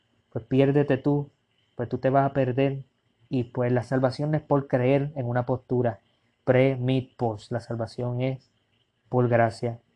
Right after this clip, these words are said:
mediante la fe en Cristo, solo por gracia, solo por fe, solo en Cristo. A Dios solo sea la gloria, porque así es como solo lo dice la Escritura. Amén. Así que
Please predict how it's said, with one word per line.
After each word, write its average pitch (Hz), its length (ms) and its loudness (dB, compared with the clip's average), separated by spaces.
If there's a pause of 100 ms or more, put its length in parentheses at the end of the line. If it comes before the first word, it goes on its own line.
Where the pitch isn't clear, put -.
(360)
mediante 117 400 0
la 113 100 0
fe 123 140 -4
en 120 100 -4
Cristo, 113 380 -6
solo 123 320 -2
por 127 160 -2
gracia, 120 360 -4
solo 123 300 -6
por 123 160 -4
fe, 123 240 -6
solo 131 300 -2
en 127 100 -4
Cristo. 117 480 -6 (960)
A 120 140 -2
Dios 127 240 0
solo 127 340 0
sea 123 240 2
la 127 100 2
gloria, 110 320 -6 (380)
porque 123 200 -2
así 117 140 -4
es 123 80 -2
como 131 240 -2
solo 143 380 4
lo 117 160 0
dice 117 260 0
la 127 80 4
Escritura. 120 520 -6 (1000)
Amén. 135 380 -4 (1000)
Así 131 200 -2
que 147 280 2